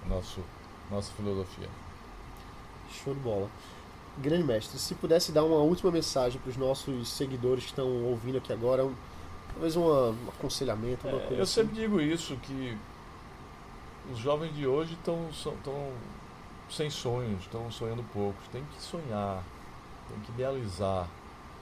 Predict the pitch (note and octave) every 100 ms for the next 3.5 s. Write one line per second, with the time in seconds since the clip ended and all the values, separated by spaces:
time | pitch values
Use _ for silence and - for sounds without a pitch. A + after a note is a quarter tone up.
0 | - - - - - G#2+ A#2+ D3+ C3+ C3
1 | C#3+ A2 - D3 A#2 G2 E2 D#2+ F2 F#2
2 | A2+ A#2+ A#2 B2 A#2+ - - G#2 A#2 A2
3 | G#2 G2 A2 A#2+ -